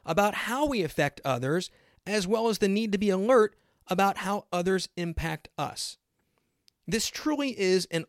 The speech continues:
all too easily overlooked aspect of personal well-being and our quality of life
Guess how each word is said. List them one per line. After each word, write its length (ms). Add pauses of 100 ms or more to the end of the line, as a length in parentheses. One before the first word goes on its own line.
all 260
too 380
easily 580
overlooked 500
aspect 640 (480)
of 200
personal 480
well-being 720 (640)
and 320 (200)
our 100
quality 500
of 100
life 480